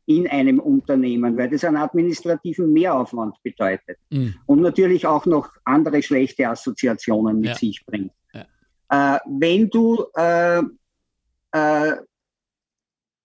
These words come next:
Speaker 1: in so einer Situation bist, äh, hast du ja auch gar keinen, ähm, äh, gar keine Motivation mehr, arbeiten zu gehen,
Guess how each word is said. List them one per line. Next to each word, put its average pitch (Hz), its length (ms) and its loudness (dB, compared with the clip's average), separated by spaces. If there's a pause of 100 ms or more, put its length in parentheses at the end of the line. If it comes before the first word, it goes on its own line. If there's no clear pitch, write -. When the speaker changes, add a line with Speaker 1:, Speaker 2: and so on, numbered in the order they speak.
(180)
Speaker 1:
in 175 180 2
so 190 160 0
einer 190 220 -2
Situation 190 880 -2
bist, 226 320 -2 (480)
äh, 156 240 0 (320)
hast 170 300 -2
du 220 60 2
ja 190 220 0
auch 160 200 -2 (120)
gar 165 200 0
keinen, 175 640 -2 (100)
ähm, 139 500 0 (680)
äh, 135 500 -2 (240)
gar 151 160 0
keine 160 240 0
Motivation 156 840 0
mehr, 190 240 -2
arbeiten 139 480 -4
zu 185 140 -4
gehen, 170 340 2